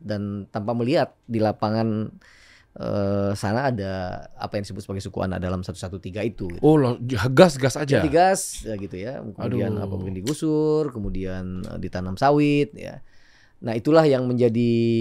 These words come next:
Speaker 1: persoalan besar kita, eh, Abang. Jadi, eh, secara legal ya, betul, eh, itu adalah milik perusahaan ya, karena memang negara ya mengeluarkan, eh, sertifikat H G U tersebut. Tetapi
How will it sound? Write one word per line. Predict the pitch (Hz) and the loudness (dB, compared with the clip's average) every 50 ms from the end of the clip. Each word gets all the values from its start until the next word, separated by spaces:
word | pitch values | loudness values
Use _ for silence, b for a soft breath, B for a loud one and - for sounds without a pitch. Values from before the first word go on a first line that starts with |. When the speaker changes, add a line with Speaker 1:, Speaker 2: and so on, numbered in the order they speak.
| 113 117 117 113 - | 2 0 -2 -2 -4
Speaker 1:
persoalan | 120 107 123 110 104 107 107 107 101 101 | -6 -4 -4 -2 -2 -2 -2 -2 -4 -4
besar | - 107 101 98 | -4 -4 -6 -6
kita, | 90 - 104 - - 101 98 92 90 92 95 101 95 - - | -6 -8 -8 -6 -4 -4 -2 -4 -4 -6 -8 -12 -14 -16 -18
eh, | 90 87 87 87 87 85 90 98 - _ - - - | -16 -14 -14 -14 -14 -16 -16 -18 -20 _ -18 -14 -12
Abang. | 92 90 90 87 87 - | -10 -8 -8 -8 -10 -10
Jadi, | - - 92 98 104 101 101 104 101 101 107 b b b b b b b b b b b _ - - - | -12 -10 -8 -6 -4 -4 -2 -2 -4 -6 -6 b b b b b b b b b b b _ -20 -8 -4
eh, | 113 107 104 104 104 101 98 - - - _ _ _ _ _ _ _ _ _ _ _ - | -2 0 0 2 2 0 0 -2 -6 -10 _ _ _ _ _ _ _ _ _ _ _ -10
secara | - - 147 - - 165 151 147 151 147 | -4 -4 -2 0 2 4 6 6 6 6
legal | 147 151 139 120 123 113 110 107 117 139 156 170 - - - - | 6 4 2 2 2 4 4 4 4 2 -2 -6 -10 -12 -12 -10
ya, | 92 92 - - 135 143 - - - - - - - - - - - - - | -10 -8 -8 -8 -8 -10 -12 -14 -16 -20 -20 -20 -20 -20 -20 -20 -20 -14 -8
betul, | 120 117 113 - - 156 147 131 117 104 95 92 98 | -8 -8 -4 0 2 4 4 4 2 0 -2 -6 -8
eh, | 98 101 95 | -8 -10 -6
itu | - 110 110 | -4 -4 -2
adalah | 98 107 101 101 101 98 | -2 -2 -2 -2 -2 -4
milik | 92 - 117 110 107 101 95 - | -6 -6 -4 -4 -2 -2 -4 -6
perusahaan | - 98 104 - 90 82 90 92 - 131 147 160 160 | -8 -8 -6 -4 -4 -4 -2 -4 -4 -6 -8 -10 -10
ya, | - 82 87 | -10 -12 -12
karena | - - 101 95 104 | -10 -10 -8 -6 -4
memang | 101 104 104 107 113 113 113 113 107 107 | -4 -4 -4 -4 -4 -4 -6 -6 -6 -6
negara | 113 117 104 117 131 127 123 123 120 113 101 92 90 | -6 -6 -4 -2 0 0 2 4 4 4 4 2 0
ya | 104 | 0
mengeluarkan, | 120 117 110 107 104 101 101 98 95 - - 101 101 98 98 95 95 92 92 - 95 | 0 0 0 2 2 2 2 0 0 -2 -2 -2 -2 -2 -2 -4 -4 -6 -8 -8 -8
eh, | 95 98 | -8 -8
sertifikat | - - - 107 87 92 - 101 98 | -8 -8 -10 -10 -10 -8 -8 -6 -6
H | 101 95 | -6 -4
G | 90 | -4
U | 95 90 | -4 -6
tersebut. | - 87 - - 92 101 120 - - b b b b b b b b b b b - | -6 -8 -8 -8 -6 -4 -4 -6 -6 b b b b b b b b b b b -16
Tetapi | - - 120 - - 156 160 - - - | -6 -4 -4 -2 -2 -2 -2 -2 -4 -10